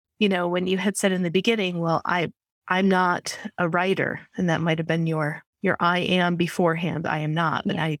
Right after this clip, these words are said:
Speaker 1: say, "I am a writer."
Speaker 2: Mm-hmm.
Speaker 1: Would you like to talk about the, the strength or the power in words and how we speak to ourselves, and maybe that "I am"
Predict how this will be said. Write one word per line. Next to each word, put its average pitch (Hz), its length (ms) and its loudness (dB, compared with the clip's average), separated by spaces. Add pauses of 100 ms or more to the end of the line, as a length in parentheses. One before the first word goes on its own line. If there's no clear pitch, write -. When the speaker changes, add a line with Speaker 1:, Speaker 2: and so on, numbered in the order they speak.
(120)
Speaker 1:
say, - 220 0
"I 147 300 -4
am 165 520 2
a 165 80 0
writer." 156 440 -2 (120)
Speaker 2:
Mm-hmm. 170 120 -4
Speaker 1:
Would 196 180 4
you 214 80 4
like 208 240 0
to 202 100 -2
talk 180 320 -2
about 170 480 0 (800)
the, 180 500 -2 (1300)
the 202 80 2
strength 254 640 0
or 190 140 2
the 180 120 -2
power 196 640 0
in 185 340 0
words 175 1000 -2
and 180 140 -2
how 170 140 -2
we 165 140 -4
speak 165 280 -8
to - 120 -8
ourselves, 165 420 -4
and 180 140 0
maybe 185 300 -2
that 165 260 -2
"I 180 340 0
am" 170 480 0